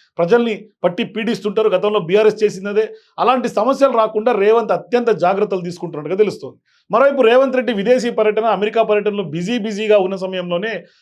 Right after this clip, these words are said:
దానం ఎపిసోడ్ తెర మీదకి వచ్చింది. ఆయన నందినగర్లో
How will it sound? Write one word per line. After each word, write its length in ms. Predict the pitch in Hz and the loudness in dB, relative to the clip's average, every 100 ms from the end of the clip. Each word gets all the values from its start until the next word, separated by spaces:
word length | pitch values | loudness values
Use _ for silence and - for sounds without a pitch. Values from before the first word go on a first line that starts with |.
| _ | _
దానం 400 | - 170 226 240 | 0 2 4 2
ఎపిసోడ్ 360 | 196 180 208 - | 0 0 0 2
తెర 120 | 175 | 0
మీదకి 220 | 190 202 | 0 2
వచ్చింది. 480 | 208 202 214 226 240 _ _ _ | 0 0 -6 -8 -12 _ _ _
ఆయన 160 | 190 202 | -4 -2
నందినగర్లో 800 | 180 190 226 220 208 202 208 | -2 0 0 2 2 2 0